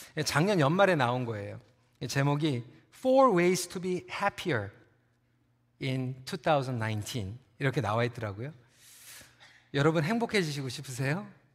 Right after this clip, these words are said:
새해? 아니에요? 저는 여러분들이 이천십구 년도에 행복해지시길 바랍니다. 어, 그런데 이 세큘러 뉴스페이퍼예요.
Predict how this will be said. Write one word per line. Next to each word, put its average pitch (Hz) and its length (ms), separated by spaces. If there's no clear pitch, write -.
새해? 160 460
아니에요? 123 360
저는 156 240
여러분들이 160 540
이천십구 175 640
년도에 180 320
행복해지시길 190 680
바랍니다. 131 640
어, 147 180
그런데 175 600
이 160 100
세큘러 277 460
뉴스페이퍼예요. 180 840